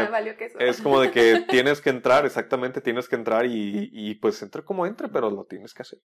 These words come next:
Speaker 2: Sí, sí, sí, sí, sí, sí. Así es. Sí, no, no, no. Las artes son un mundo muy complejo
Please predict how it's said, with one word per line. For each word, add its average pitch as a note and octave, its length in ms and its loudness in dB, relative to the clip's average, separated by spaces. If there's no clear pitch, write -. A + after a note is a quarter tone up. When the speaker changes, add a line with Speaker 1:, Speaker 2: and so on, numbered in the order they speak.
Speaker 2:
Sí, F3+ 680 -20
sí, A3 220 -20
sí, A3+ 180 -20
sí, A3+ 200 -20
sí, - 180 -20
sí. G3+ 360 -20
Así G3+ 280 -18
es. G3 240 -20
Sí, D#4+ 220 -8
no, D4 260 -6
no, B3+ 160 -16
no. G#3+ 220 -18
Las B3+ 200 -2
artes C4+ 260 -4
son D#4+ 140 -10
un D#4+ 120 -8
mundo C#4 680 -16
muy A3 220 -20
complejo G#3+ 540 -16